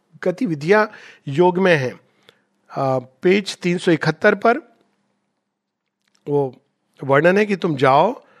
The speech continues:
और उसका हाथ ढूंढो जिसके साथ तुमको इस नव सृष्टि की रचना करनी है। और फिर एक पैसेज है, मैं पढ़ूंगा नहीं, लेकिन ये बहुत सुंदर पैसेज है। "As when the mantra sings in yoga's ear," ये जो सावित्री महात्मा की बात कर रही थी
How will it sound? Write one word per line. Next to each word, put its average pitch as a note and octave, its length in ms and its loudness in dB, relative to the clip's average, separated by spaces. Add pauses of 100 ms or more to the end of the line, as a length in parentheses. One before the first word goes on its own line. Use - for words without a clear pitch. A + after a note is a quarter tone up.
(260)
और C3+ 360 0 (260)
उसका A#3+ 280 -2
हाथ F3+ 260 0
ढूंढो C#3+ 600 -6 (280)
जिसके D3 320 -6
साथ D3+ 300 0 (100)
तुमको D3+ 260 -6
इस G3 200 -6
नव C#3 140 -2
सृष्टि D3+ 380 -8
की G#3+ 100 -2
रचना C3+ 320 0
करनी A2 340 -8
है। G#2+ 200 -12 (440)
और C#3+ 180 -2
फिर F#3+ 140 2
एक F3+ 200 0
पैसेज D#3+ 360 -2
है, G3 60 -2
मैं F#3+ 140 -4
पढ़ूंगा D#3+ 420 0
नहीं, D#3 220 -4 (380)
लेकिन C#3+ 240 -4
ये D3 60 0
बहुत C3+ 260 0
सुंदर D3 320 -2
पैसेज C#3+ 440 -4
है। C3 160 -2 (640)
"As F#3 360 2 (100)
when D#3+ 180 2
the D3+ 160 -2
mantra D#3+ 400 0 (140)
sings E3 360 -6
in D#3+ 180 -6
yoga's C3 440 -6
ear," C3+ 180 -12
ये D3+ 300 -2
जो C#3 180 -6
सावित्री D3 440 -2
महात्मा D3 380 -2
की C#3+ 120 -8
बात C3 280 -6
कर C3 140 -6
रही C3 140 -4
थी A3 260 -6